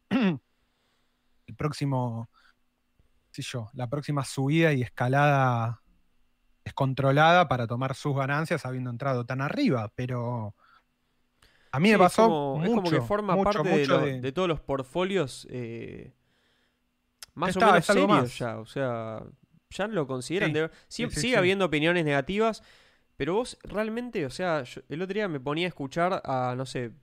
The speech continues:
Speaker 2: toda una serie de, de, de como inversores institucionales o, o, o gente macro, ¿viste? De las finanzas que analiza todo más así global. Y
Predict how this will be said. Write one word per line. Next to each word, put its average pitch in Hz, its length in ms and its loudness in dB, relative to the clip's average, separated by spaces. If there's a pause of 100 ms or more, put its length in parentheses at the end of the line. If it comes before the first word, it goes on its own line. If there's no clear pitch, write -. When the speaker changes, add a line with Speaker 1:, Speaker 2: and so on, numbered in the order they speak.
(380)
Speaker 2:
toda 156 140 -4
una 131 160 -6
serie 151 300 -2
de, 120 320 -4
de, 117 380 -10
de 120 160 -10
como 127 220 -6
inversores 139 600 -2
institucionales 143 920 -2
o, 123 100 -4
o, 120 640 -8 (1160)
o 123 100 -6
gente 151 380 0
macro, 151 400 0
¿viste? 143 240 -4
De 131 40 -2
las 131 120 -6
finanzas 156 460 -6
que 123 220 -6
analiza 127 420 -6
todo 131 180 -4
más 135 260 -8
así 123 640 -12 (220)
global. 143 500 0 (1040)
Y 139 260 -6